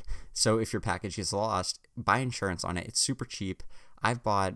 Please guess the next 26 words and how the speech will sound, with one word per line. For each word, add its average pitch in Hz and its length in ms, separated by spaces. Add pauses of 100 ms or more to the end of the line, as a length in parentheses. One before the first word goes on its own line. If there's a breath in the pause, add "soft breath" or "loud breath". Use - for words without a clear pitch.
insurance 92 500
on 85 140
several 92 400
packages, 90 640
and 92 260
basically 101 360
if 101 80
it - 20
gets 98 180
lost, 92 480 (280 loud breath)
it - 80
gets 101 140
damaged 92 440
in 95 80
some 95 300
way, 90 300
you - 100
just - 260
go 101 100
to 95 80
the 92 120
company, 101 520
you 87 60
claim 90 320
the 87 80
insurance, 123 640